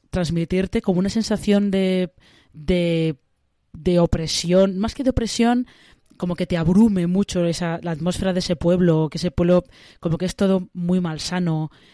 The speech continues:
y todo el mundo lo único que hace allí es emborracharse y criticar a la gente. Y hay un juego de apariencias de tenemos que mantener todos la fachada de que todo va bien,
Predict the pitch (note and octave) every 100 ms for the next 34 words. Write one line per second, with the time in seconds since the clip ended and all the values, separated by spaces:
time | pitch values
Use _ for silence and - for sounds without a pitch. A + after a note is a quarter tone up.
0 | _ F#3+ F3 E3+ F#3 F#3 F#3 F#3 F3+ F3+
1 | F3+ F3 F3 D#3 F3 E3+ E3+ D#3+ D#3 D3
2 | F3+ F3+ - D#3 E3 E3+ E3+ D#3 D3 F#3
3 | F#3+ E3+ E3 E3 - _ - _ - -
4 | F#3 F3 F#3 F#3+ F#3 G3 F#3+ F#3 F3+ E3+
5 | F3+ F#3 F#3+ F3+ D#3+ E3+ E3 E3 D#3 -
6 | _ F#3 F3 F#3+ G#3 G3 F#3+ F#3 F#3 F3+
7 | G3 F#3 F#3 - E3+ F#3+ F3+ E3 D#3+ -
8 | F3+ F3+ E3+ F3 F#3 G3+